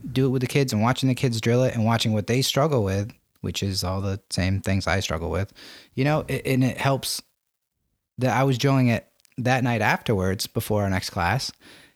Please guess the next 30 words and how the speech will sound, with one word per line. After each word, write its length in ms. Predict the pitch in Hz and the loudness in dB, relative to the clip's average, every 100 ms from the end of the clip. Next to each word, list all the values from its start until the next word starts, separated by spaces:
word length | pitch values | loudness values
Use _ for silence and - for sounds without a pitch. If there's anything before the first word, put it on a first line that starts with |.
| _ 143 | _ 0
And 80 | |
I'm 40 | 147 | 2
like, 200 | 147 - 190 | 2 0 2
"Oh, 200 | 170 127 | 2 2
this 280 | 147 165 | 2 2
is 120 | 190 180 | 0 -2
the 80 | |
position 760 | - 185 156 160 - 151 147 - | 2 4 4 2 2 2 2 2
that 160 | 131 135 | 2 4
I 100 | 127 | 2
constantly 540 | - 139 143 147 139 | 2 2 2 2 2
go 160 | 131 127 | 4 2
to 60 | |
the 120 | 123 120 | 2 2
De 200 | 120 127 | 4 4
La 60 | |
Riva 320 | 123 139 156 117 | 4 4 2 0
guard 260 | 80 - | -2 -4
from." 400 | - 170 85 107 - | -4 -4 -4 -10 -8
And 160 | 127 135 | 0 2
what 100 | 151 | 4
do 80 | |
I 80 | 160 | 4
do 160 | 156 160 | 4 2
from 200 | 165 165 | 2 4
the 180 | 156 151 | 4 4
De 160 | 160 | 4
La 80 | 156 | 4
Riva 200 | 180 160 | 4 2
guard? 280 | 98 76 | 0 -2